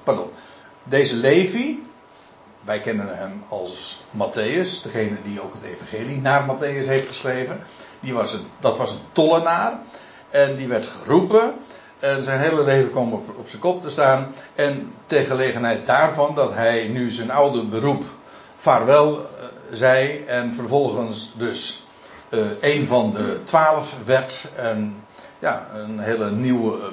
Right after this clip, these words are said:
bestaan eigenlijk aanving. Nou, ter gelegenheid daarvan maakte hij een grote receptie voor Jezus in zijn woonhuis.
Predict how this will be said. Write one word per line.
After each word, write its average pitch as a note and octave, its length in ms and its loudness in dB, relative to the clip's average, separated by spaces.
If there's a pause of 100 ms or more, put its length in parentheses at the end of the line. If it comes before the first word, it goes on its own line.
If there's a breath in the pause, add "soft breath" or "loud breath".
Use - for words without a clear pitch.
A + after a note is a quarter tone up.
bestaan C#3+ 440 2
eigenlijk A#2+ 440 -2 (180)
aanving. B2 640 -4 (540 loud breath)
Nou, C#3 260 -2 (180)
ter D3+ 180 4
gelegenheid A#2 500 2
daarvan D#3+ 480 4
maakte C#3+ 280 0
hij A2+ 140 2
een - 60 -8
grote F#3 320 2
receptie F3+ 640 -4 (400 loud breath)
voor C#3+ 140 4
Jezus D3 400 6
in G3+ 200 4
zijn D3 160 0
woonhuis. C3 880 2